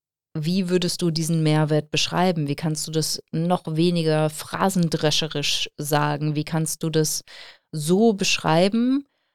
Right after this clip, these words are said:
dass es auch ein zehnjähriges Kind verstehen würde? Und das mitzunehmen und auch zu schauen,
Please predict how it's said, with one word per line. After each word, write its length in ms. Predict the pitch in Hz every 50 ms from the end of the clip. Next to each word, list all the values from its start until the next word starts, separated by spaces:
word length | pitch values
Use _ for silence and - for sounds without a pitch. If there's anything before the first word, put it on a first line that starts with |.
| _ _ _
dass 180 | - 170 151 -
es 180 | 180 170 -
auch 380 | - - 160 160 160 160 156 - - -
ein 160 | 160 160 151
zehnjähriges 680 | - - 170 170 175 165 165 147 160 151 156 147 - -
Kind 260 | - - 160 151 -
verstehen 580 | - - - - - - - - - - - -
würde? 280 | - - - - - - - - _ _ _ _ _ _ _ _ _ _
Und 560 | _ - 170 170 165 160 156 156 - - - - _ _ _ _ _ _ _ _ - - - - _ _ _ _ _ _ _
das 320 | - 175 226 285 - -
mitzunehmen 540 | 196 202 208 - - 196 180 170 170 170 160
und 60 | -
auch 80 | 170 -
zu 120 | - -
schauen, 560 | 160 - - 170 170 175 175 170 175 175 175